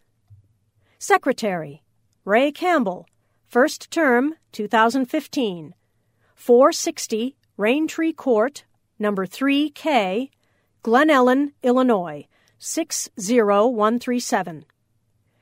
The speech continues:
Treasurer, Carla Ruschival, second term, two thousand fifteen. One forty-eight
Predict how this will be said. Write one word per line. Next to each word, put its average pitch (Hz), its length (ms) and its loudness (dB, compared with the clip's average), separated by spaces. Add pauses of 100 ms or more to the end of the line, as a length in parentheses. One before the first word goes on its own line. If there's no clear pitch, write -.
(280)
Treasurer, 220 580 2 (640)
Carla 339 300 8
Ruschival, 208 600 0 (300)
second 311 480 -2
term, 233 420 -2 (140)
two 311 160 -4
thousand 247 420 0
fifteen. 202 720 -6 (520)
One 240 220 4
forty-eight 311 720 0